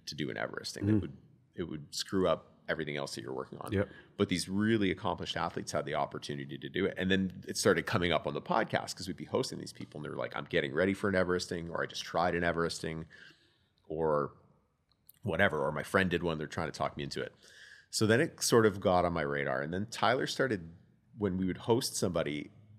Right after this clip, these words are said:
Speaker 1: it kinda became an inside joke where he'd tease and he'd be like, "Oh, Peter's gonna, Pete's gonna do one. He's gonna try." And I'd be like, <laughs> Right.
Speaker 2: No, no,
Speaker 1: No, I'm
Speaker 2: I
Speaker 1: not.
Speaker 2: don't, that can't be on
Speaker 1: Like,
Speaker 2: record
Speaker 1: you
Speaker 2: here.
Speaker 1: do it. Yeah, like,
Speaker 2: <laughs>
Speaker 1: shh.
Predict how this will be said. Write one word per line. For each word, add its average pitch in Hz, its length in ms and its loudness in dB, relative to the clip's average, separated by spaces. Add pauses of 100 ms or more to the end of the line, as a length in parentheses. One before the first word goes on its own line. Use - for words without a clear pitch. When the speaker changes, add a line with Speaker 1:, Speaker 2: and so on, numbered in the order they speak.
(260)
Speaker 1:
it 117 120 -4
kinda 143 200 0
became 165 340 -2
an 92 60 2
inside 87 360 -2
joke 78 280 0
where 76 120 -4
he'd - 200 -12
tease 76 400 -6
and 71 80 -10
he'd 69 120 -10
be 73 100 -8
like, - 160 -6
"Oh, - 60 -8
Peter's 165 400 -4
gonna, - 200 -10 (200)
Pete's - 200 -12
gonna 76 180 -6
do - 140 -10
one. - 140 -14
He's - 140 -14
gonna - 140 -10
try." - 320 -6
And - 100 -14
I'd 95 120 -12
be 110 140 -20
like, - 120 -20 (840)
<laughs> - 120 -12
Right. 170 260 0
Speaker 2:
No, 147 120 8
no, 196 160 6 (140)
Speaker 1:
No, 226 380 12
I'm 196 140 12
Speaker 2:
I 160 40 10
Speaker 1:
not. 185 340 12
Speaker 2:
don't, - 100 2
that - 100 4 (160)
can't 202 180 8
be 131 80 12
on 123 100 12
Speaker 1:
Like, 120 60 10
Speaker 2:
record 196 260 8
Speaker 1:
you 202 100 10
Speaker 2:
here. 247 100 10
Speaker 1:
do 180 140 12
it. 120 100 12
Yeah, 165 240 12
like, 104 240 10
Speaker 2:
<laughs> - 0 -
Speaker 1:
shh. - 280 0